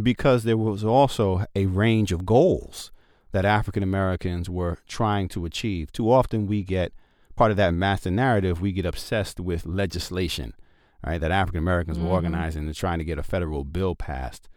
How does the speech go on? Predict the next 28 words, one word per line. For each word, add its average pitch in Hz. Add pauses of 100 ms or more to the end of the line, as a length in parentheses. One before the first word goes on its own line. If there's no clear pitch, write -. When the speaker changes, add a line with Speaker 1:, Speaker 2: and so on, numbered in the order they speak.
(460)
Speaker 1:
But 120
in 127
reality, 120 (440)
there 127
was 127
much 160
more 185
that 120
was 113
on 113
the 104
table 104 (400)
in 113
terms 117
of 104
what 113
African 101
Americans 92
were 87
fighting -
for. 73 (180)
Could 131
you 143
say 202
a 185
little 135
bit 110
about 104